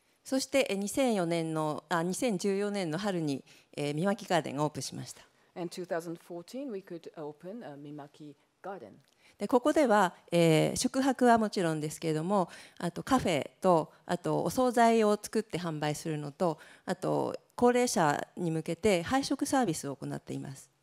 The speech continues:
Speaker 2: So it's not only an accom-, accommodation, there is also a cafe, and then we create different kinds of dishes to sell. In addition to that, we also provide, uh, we deliver food to elderly people.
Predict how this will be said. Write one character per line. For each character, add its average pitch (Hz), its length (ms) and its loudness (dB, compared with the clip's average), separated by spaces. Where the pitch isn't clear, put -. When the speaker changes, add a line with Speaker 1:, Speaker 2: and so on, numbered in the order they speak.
Speaker 2:
So 208 220 -4
it's 214 240 -8
not 285 160 -4
only 277 120 -4
an 208 100 -6
accom-, 185 460 -10
accommodation, 160 720 -8
there 208 140 -6
is 185 120 -8
also 185 200 -10
a 180 40 -8
cafe, 220 500 -10
and 185 140 -8
then 156 140 -8
we 143 140 -14
create 147 300 -8
different 156 240 -14
kinds 151 200 -12
of 143 100 -16
dishes - 440 -14
to 175 80 -20
sell. 214 380 -10
In 208 80 -8
addition 254 380 -8
to 254 100 -8
that, 220 160 -4
we 190 160 -8
also 196 240 -8
provide, 180 560 -8
uh, 165 80 -10
we 170 220 -12
deliver 196 380 -6
food 202 280 -10
to 196 100 -12
elderly 165 340 -10
people. 127 360 -18